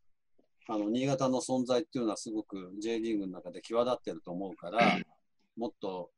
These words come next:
Speaker 1: ちゃんとしっかりと、あの、地域からの情報はね、伝えていってもらった方がいいと思うけど。で、実際問題、例えばほら、五千に近い観客動員って、浦和と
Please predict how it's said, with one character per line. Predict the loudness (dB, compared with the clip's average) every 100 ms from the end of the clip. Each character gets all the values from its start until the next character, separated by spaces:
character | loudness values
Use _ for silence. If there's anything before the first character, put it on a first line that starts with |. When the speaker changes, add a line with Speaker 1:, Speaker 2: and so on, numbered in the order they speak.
| _
Speaker 1:
ち | -8
ゃ | -8
ん |
と | -6 -8 -4
し | -6
っ | -4
か | -6
り |
と、 | -4 -12 -12 _ _ _ _ _ _ _ -6
あ | -4
の、 | -4
地 | -4 -4
域 | -2
か | -4
ら | -4
の | -8
情 | -6 -6
報 | -4 -2
は | -2
ね、 | -2 -4 -8 -8
伝 | -2 -2
え |
て | 0
い |
っ | -4 _ _ -14
て | -12 -12 _ -20 -20 -10
も | -6
ら | -6
っ | -6
た | -6
方 | -4
が | -4
い | -8
い |
と | -10
思 | -10 -10
う |
け | -12
ど。 | -14 -14 -16 _ -14
で、 | -6 -4
実 | -4 -2 0
際 | 0
問 | 0
題、 | 2 0 0 -6 -2
例 | 0
え |
ば | 0
ほ | -2
ら、 | -2 -2 -4 -12 -20 -20 -20 -20 _ _ -8
五 | 0 0
千 | 4 4 4 6
に | 6 4
近 | 0 2 6 6
い | 4 -2 _ _ _ _ _ _ _ _ -4
観 | 4 4
客 | 6 4 4
動 | 6 8
員 | 8 4
っ | -2 -14
て、 | -8 -8 -8 -20 -20 -20 -18 -4
浦 | 6 8
和 | 8 6
と | 10 10 10